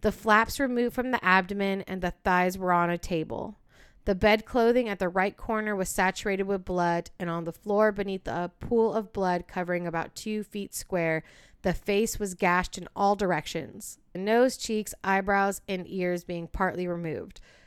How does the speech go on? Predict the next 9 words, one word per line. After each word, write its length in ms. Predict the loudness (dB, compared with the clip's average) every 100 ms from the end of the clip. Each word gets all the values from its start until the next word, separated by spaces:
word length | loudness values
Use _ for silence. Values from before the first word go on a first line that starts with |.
| -20 -6
The 120 | 0
lips 400 | 2 0 -2 -2
were 120 | -2
blanched 560 | 0 0 2 0 -4 -8
and 140 | -8
cut 320 | -2 -2 0
by 120 | -6
several 440 | -6 -4 -4 -2 -4
incisions 680 | -4 -4 -2 -2 -4 -6